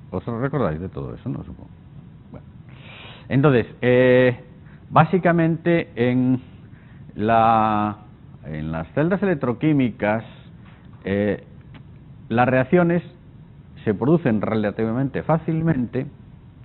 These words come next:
pero con una salvedad. El movimiento de electrones por un conductor eléctrico es un movimiento fluido. No tiene impedimentos físicos. Básicamente, el único impedimento físico que tiene es el aumento de la temperatura, que disminuye la conductividad.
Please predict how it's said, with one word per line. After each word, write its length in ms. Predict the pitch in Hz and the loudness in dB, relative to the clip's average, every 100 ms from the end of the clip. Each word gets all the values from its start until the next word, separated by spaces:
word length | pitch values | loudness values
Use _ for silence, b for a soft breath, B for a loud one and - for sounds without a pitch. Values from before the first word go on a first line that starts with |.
| - B B B | -20 B B B
pero 220 | 151 165 | 2 4
con 120 | 175 | 4
una 180 | 160 139 | 2 2
salvedad. 500 | 131 113 95 87 65 - - - B B B - | 0 0 0 -2 -6 -16 -20 -20 B B B -10
El 180 | - 135 | -2 2
movimiento 540 | 131 139 156 220 202 185 | 4 4 4 2 0 0
de 80 | |
electrones 500 | 156 131 - 175 135 | 0 -2 0 0 0
por 140 | - 131 | -2 -2
un 80 | 147 | 0
conductor 420 | 160 156 151 160 | 0 -2 0 0
eléctrico 480 | 170 170 170 175 - | 0 0 0 -2 -4
es 200 | 135 - | -4 -2
un 120 | 160 | 2
movimiento 640 | 143 135 147 160 143 175 - - | 4 4 4 4 2 -2 -4 0
fluido. 460 | 117 131 113 85 - - - - - - B B B B B | 6 8 8 4 -4 -20 -20 -20 -20 -20 B B B B B
No 180 | 107 123 | -2 -2
tiene 340 | 123 139 117 117 | 2 4 4 2
impedimentos 640 | 104 101 107 117 107 104 | 2 0 0 -2 -2 -6
físicos. 440 | - 110 110 104 101 | -6 -8 -6 -6 -2
Básicamente, 720 | 92 113 - 120 120 131 123 | 0 0 0 -4 -2 -2 -2
el 80 | 139 | -2
único 280 | 120 113 120 | 0 0 -2
impedimento 640 | 113 107 104 113 120 107 110 | -2 -2 -4 -4 -4 -4 -6
físico 420 | 135 123 127 117 | -4 -6 -6 -6
que 100 | 107 | -6
tiene 220 | 117 127 | -6 -6
es 60 | 120 | -4
el 60 | |
aumento 300 | 95 104 101 | -4 -6 -4
de 60 | 101 | -4
la 80 | 98 | -4
temperatura, 580 | 101 107 104 117 120 | -4 -4 -4 -4 -4
que 120 | 104 92 | -4 -6
disminuye 420 | 92 95 104 98 | -4 -4 -2 -2
la 80 | 95 | -4
conductividad. 640 | 92 87 78 78 71 - | -6 -6 -8 -8 -10 -12